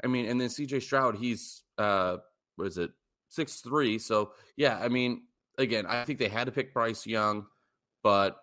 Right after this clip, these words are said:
we might be seeing, like, a whole Kyler Murray thing. Um, so buckle up.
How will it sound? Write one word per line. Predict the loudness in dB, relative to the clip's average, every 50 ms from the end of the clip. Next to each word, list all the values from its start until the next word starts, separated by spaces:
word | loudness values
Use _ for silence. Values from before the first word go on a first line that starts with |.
| _ -6
we | -2 -2 0
might | 0 2 4 4 4 2 2 -2
be | -4 -8 -8
seeing, | -6 -4 -4 -2 -2 -2 -2 -4 -6 -8 -10 -12 -16 _ _ -6
like, | -6 -4
a | -2 0
whole | 0 0 0
Kyler | 2 0 0 0 -2 -2
Murray | 0 0 0 0 0 -2 -4
thing. | -4 -4 -4 -4 -4 -8 -12 _ _ _ _ _ _ _ _ _ _ _ _ -8
Um, | -4 -2 -2 -2 -2 -4 -6
so | 0 2 2 2 2 0 -2 _ _ _ _ _ _ 4
buckle | 4 6 6 6 6 8
up. | 8 8 6 4 -2 -20